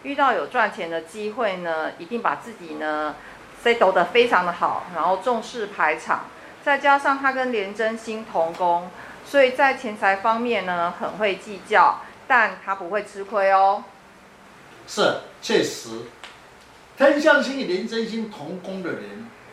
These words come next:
Speaker 2: 在星数上解说会有此现象。配合命中的武曲星，处事情干脆，一有赚钱的机会，不喜欢拖泥带水。廉贞星的特征就会减一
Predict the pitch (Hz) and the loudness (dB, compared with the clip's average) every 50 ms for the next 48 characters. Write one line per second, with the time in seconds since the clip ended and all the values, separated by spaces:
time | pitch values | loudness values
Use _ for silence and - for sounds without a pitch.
0 | - - - 214 180 - - 208 214 214 202 208 220 202 175 175 139 127 - - | -16 -6 -2 0 0 0 -2 -4 -6 -8 -8 -8 -8 -6 -6 -4 -4 -6 -8 -10
1 | 113 104 101 101 - - 151 127 120 - - - - - - 185 147 139 135 - | -14 -14 -14 -14 -12 -10 -10 -10 -10 -10 -12 -14 -14 -6 -2 -2 0 0 -2 -4
2 | - - - - - - 160 131 107 98 - - - - - - - - - - | -6 -10 -14 -14 -14 -12 -12 -12 -12 -12 -12 -12 -14 -14 -16 -18 -20 -20 -20 -20
3 | - - - - - - - - - - - - - - 247 269 - 175 151 156 | -20 -20 -20 -20 -20 -20 -20 -20 -20 -20 -20 -20 -2 4 6 8 8 8 6 4
4 | 170 180 202 202 254 226 196 180 - 214 214 208 190 165 123 120 151 175 175 - | 2 0 -2 -4 -4 -4 -4 -4 -4 -4 -4 -4 -4 -6 -8 -8 -8 -8 -10 -10
5 | 123 104 - - - 135 127 127 135 - - - - - - - - 170 156 - | -14 -16 -14 -14 -12 -12 -12 -12 -12 -16 -18 -20 -20 -20 -12 -6 -4 -4 -2 -2
6 | 208 226 - 120 143 156 - - - - 165 165 165 165 170 - - 180 151 - | -4 -4 -4 -4 -6 -8 -10 -8 -4 0 0 0 0 -2 -6 -8 -6 -6 -6 -6
7 | - - - - - - - - 262 240 190 160 139 139 - 208 175 - - 170 | -8 -12 -18 -20 -20 -20 -18 -10 -4 -2 0 0 0 -2 -2 -2 -4 -4 -4 -6
8 | 170 147 147 - 165 156 151 143 156 - - - - - - 185 - - - - | -6 -8 -8 -8 -8 -8 -6 -4 -4 -4 -4 -6 -10 -10 -6 -6 -4 -4 -6 -8
9 | 113 110 131 131 135 139 - 151 147 127 107 101 107 113 - - - 107 104 - | -8 -6 -6 -6 -8 -8 -10 -8 -6 -6 -6 -8 -10 -14 -12 -10 -8 -8 -8 -10
10 | - - - - - - - - - - - - - - - - - - - - | -12 -14 -16 -18 -20 -20 -20 -20 -20 -20 -20 -20 -20 -20 -20 -20 -18 -18 -16 -16
11 | - - - - - - - - - - - - - - - - - - - - | -16 -18 -18 -18 -18 -18 -18 -18 -20 -18 -18 -18 -18 -18 -18 -18 -18 -18 -18 -18
12 | - - - 185 240 254 - 262 262 254 247 208 226 240 240 240 - - - - | -12 0 4 6 6 6 6 6 4 4 4 0 -2 -4 -4 -6 -10 -12 -18 -20
13 | - - - 190 156 - - 214 214 175 165 - 180 156 - - - - - - | -20 -8 -2 0 0 0 0 -2 -2 -2 -2 -2 -4 -6 -6 -8 -12 -16 -16 -6
14 | - 202 170 165 160 - - - - - - 117 | -2 0 2 2 2 0 -4 -8 -12 -12 -12 -14